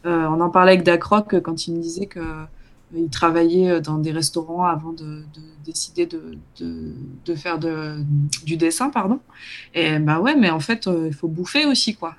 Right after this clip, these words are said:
Et, euh, et ce côté-là, euh, il est important et je trouve que c'est important d'en parler aussi et que les gens prennent bien conscience de ça, que oui, on peut faire des jolies choses, mais que c'est pas un métier facile et que c'est aussi une responsabilité, euh,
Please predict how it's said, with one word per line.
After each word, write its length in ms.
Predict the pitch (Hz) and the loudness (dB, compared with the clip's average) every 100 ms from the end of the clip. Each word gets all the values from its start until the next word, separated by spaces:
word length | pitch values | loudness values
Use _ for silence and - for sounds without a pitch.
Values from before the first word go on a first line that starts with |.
| - | -8
Et, 200 | 170 165 | -4 -2
euh, 220 | 156 160 156 156 - - - - | -2 -4 -6 -8 -20 -20 -14 -4
et 80 | 160 | -2
ce 100 | - | 2
côté-là, 720 | 175 - 170 208 254 240 185 | 0 2 4 6 6 6 4
euh, 40 | |
il 160 | 170 160 | 4 2
est 40 | |
important 600 | 165 165 190 - 240 254 | 0 -2 -8 -6 -2 0
et 100 | 220 | 0
je 80 | 185 | -2
trouve 180 | - 220 | -6 -6
que 100 | 196 | -4
c'est 140 | - | -4
important 340 | 170 196 - 220 | -6 -6 -6 -4
d'en 160 | 196 | -2
parler 300 | 175 180 185 | -2 0 0
aussi 240 | 190 190 254 | 0 0 -2
et 60 | |
que 80 | 247 | -4
les 160 | 170 170 | -2 -2
gens 180 | 180 208 | -2 -8
prennent 320 | - 180 175 | -6 -6 -4
bien 160 | 202 | -4
conscience 420 | 214 208 196 202 180 | -6 -6 -6 -6 -4
de 120 | 190 | -2
ça, 200 | 190 254 | -2 -4
que 140 | - | -2
oui, 300 | 180 175 233 | -2 2 2
on 80 | 254 | 2
peut 100 | 185 | 0
faire 160 | 180 196 | -4 -2
des 140 | 180 | -2
jolies 240 | 175 175 | -2 -4
choses, 300 | - 247 262 | -2 0 0
mais 140 | 202 165 | 0 -2
que 360 | 165 165 160 160 _ _ _ _ | -4 -6 -6 -10 _ _ _ _
c'est 220 | - - 151 | -4 0 4
pas 200 | 214 226 | 6 8
un 60 | 196 | 8
métier 340 | 185 180 214 | 4 2 0
facile 600 | 208 185 - 262 294 196 - | 2 2 2 2 2 2 -4
et 140 | 156 | -6
que 480 | 151 160 151 151 151 - _ | -6 -6 -2 -2 -4 -8 _
c'est 220 | - - - | -8 -8 0
aussi 260 | 233 233 262 | 2 4 4
une 80 | 220 | 4
responsabilité, 600 | 196 196 185 180 220 208 | 4 0 -2 0 0 2
euh, 160 | 165 | 0